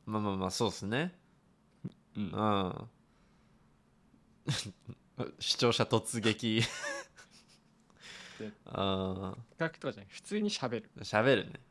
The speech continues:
Speaker 1: うん。
Speaker 2: お茶行く、お茶行く。
Speaker 1: いや、もう、ただのガジェット。
Speaker 2: あ-、朝茶会、朝茶会するしかない。
Speaker 1: <laughs> もうガジェットのオ-、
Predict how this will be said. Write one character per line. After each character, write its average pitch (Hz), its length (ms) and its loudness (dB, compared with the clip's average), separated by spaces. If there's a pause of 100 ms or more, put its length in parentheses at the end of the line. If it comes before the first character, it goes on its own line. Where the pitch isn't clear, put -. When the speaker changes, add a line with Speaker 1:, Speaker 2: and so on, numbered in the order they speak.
Speaker 1:
う 101 60 0
ん。 98 480 0 (640)
Speaker 2:
お 123 80 -8
茶 131 160 0
行 117 100 -4
く、 - 120 -10
お 104 60 -8
茶 - 120 -8
行 104 100 -8
く。 - 100 -2 (360)
Speaker 1:
い 95 60 -6
や、 90 160 0
も 90 300 -6
う、 - 40 -12 (960)
た 120 140 4
だ 110 80 4
の 92 100 -2
ガ 90 160 4
ジ 101 60 8
ェ 113 40 4
ッ - 80 -4
ト。 127 280 8
Speaker 2:
あ-、 131 80 -2 (120)
朝 175 260 4
茶 175 180 4
会、 147 320 6
朝 160 220 6
茶 165 140 4
会 139 200 8
す - 100 -2
る 123 80 6
し - 100 -2
か - 100 -10
な - 40 -8
い。 - 40 -10 (520)
Speaker 1:
<laughs> - 460 -14
も 92 60 -4
う 85 40 -6
ガ 92 140 6
ジ 110 80 6
ェ - 20 8
ッ 107 80 -12
ト - 160 0
の 113 460 2
オ-、 107 120 -6